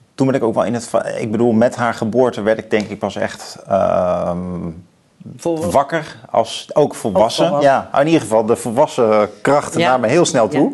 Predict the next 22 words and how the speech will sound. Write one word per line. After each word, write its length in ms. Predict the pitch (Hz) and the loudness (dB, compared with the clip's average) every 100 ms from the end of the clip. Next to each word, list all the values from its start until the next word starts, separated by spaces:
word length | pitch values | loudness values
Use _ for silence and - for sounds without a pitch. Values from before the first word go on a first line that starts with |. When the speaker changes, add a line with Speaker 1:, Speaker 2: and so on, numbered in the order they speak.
| - - | -6 -2
Speaker 1:
Eh, 140 | 120 | 2
Speaker 2:
Ja. 220 | 120 220 - - - - - - - - - | 2 -2 -6 -20 -20 -20 -20 -20 -20 -20 -10
Speaker 1:
maar 120 | - 113 | 0 0
het 80 | |
was 140 | 123 127 | 2 -2
ook 100 | 151 | 0
wel 160 | 135 | 0
zo 160 | 135 139 | 2 2
dat 180 | 123 120 | 2 0
het, 140 | 131 | -2
het, 300 | - 123 - - - - | -2 -4 -8 -12 -12 -4
je 180 | 135 | -4
krijgt 320 | 135 190 196 165 | -2 -2 -2 -2
ook 120 | - | 0
even 280 | 165 147 123 | -2 0 -6
de 100 | - | 0
tijd 260 | 220 139 | 0 2
nog 300 | 95 92 - | 2 0 0
om 440 | - 92 92 90 87 - _ _ _ _ - | -2 0 0 -4 -8 -20 _ _ _ _ -8
het 160 | 104 | -8
vaderschap, 720 | - 104 101 - - 95 - - | -2 0 0 -2 -2 -2 -4 -20
eh, 260 | - 90 | -8 -6